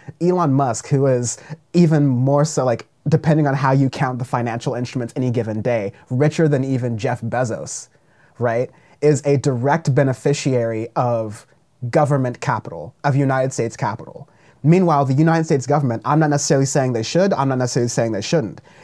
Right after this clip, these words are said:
is not going to Elon Musk like, "Yo, where's our ten percent cut?" <laughs> Like, they're not taking his shares, they're not doing anything like that. So I, I, I do very much love this book and this author, and so I have, try to apply a lot of these things to American problems. But do you think that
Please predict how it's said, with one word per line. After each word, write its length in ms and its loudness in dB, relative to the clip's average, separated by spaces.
is 140 2
not 200 2
going 220 4
to 80 -2
Elon 260 2
Musk 260 -2
like, 260 0
"Yo, 180 6
where's 280 2
our 100 2
ten 220 2
percent 400 4
cut?" 360 2
<laughs> 420 -6
Like, 420 4
they're 160 4
not 180 0
taking 320 2
his 180 4
shares, 360 0
they're 120 0
not 180 0
doing 180 2
anything 280 0
like 180 -2
that. 320 -2
So 400 0
I, 160 4
I, 280 2
I 100 4
do 180 6
very 240 4
much 220 0
love 240 0
this 140 -2
book 280 -2
and 180 -4
this 120 -4
author, 320 -2
and 120 -2
so 180 0
I 160 -4
have, 260 -4
try 160 -2
to 120 0
apply 400 -2
a 140 -2
lot 180 -2
of 60 -2
these 160 -8
things 300 -4
to 180 -4
American 500 -6
problems. 420 -4
But 140 -4
do 80 0
you 80 4
think 280 -2
that 260 -2